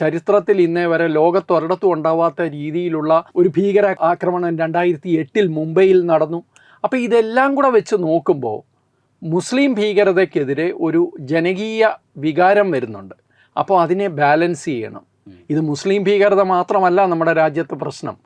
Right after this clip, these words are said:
ഇവിടെ ഹിന്ദു ഭീകരതയുണ്ട്. അത് രണ്ടായിരത്തി എട്ട് എടുത്ത് നോക്കിക്കഴിഞ്ഞാൽ നിങ്ങൾക്ക് വളരെ വ്യക്തമാണ്.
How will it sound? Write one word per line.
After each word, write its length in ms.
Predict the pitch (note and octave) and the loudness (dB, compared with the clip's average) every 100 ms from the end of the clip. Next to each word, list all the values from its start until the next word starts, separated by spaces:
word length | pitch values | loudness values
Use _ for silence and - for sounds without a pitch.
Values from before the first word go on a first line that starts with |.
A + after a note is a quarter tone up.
| _ - | _ -12
ഇവിടെ 180 | C#3 D#3+ | -2 -2
ഹിന്ദു 300 | D3 D3+ F3+ | 0 -2 -2
ഭീകരതയുണ്ട്. 760 | A3+ G#3+ G3+ G3+ F#3 E3+ B2 - _ _ _ _ _ _ _ _ - | 0 2 2 4 2 0 -2 -12 _ _ _ _ _ _ _ _ -2
അത് 100 | F#3+ B3+ G3+ | -2 -2 -2
രണ്ടായിരത്തി 540 | F3+ F#3 A#3 B3+ A#3 B3 | -2 0 0 0 -4 0
എട്ട് 320 | G#3+ - - | 0 2 0
എടുത്ത് 360 | A3+ G#3 A#3+ | 0 0 -6
നോക്കിക്കഴിഞ്ഞാൽ 540 | G#3 G3 A#3 G#3 G3 G#3 | -6 -6 -6 -4 -2 -2
നിങ്ങൾക്ക് 360 | G3 G3 G#3 | -4 -6 -6
വളരെ 340 | F#3+ C#3+ F3 A3 | -4 0 0 0
വ്യക്തമാണ്. 460 | G#3+ - F3+ B2+ | -2 -2 -6 -6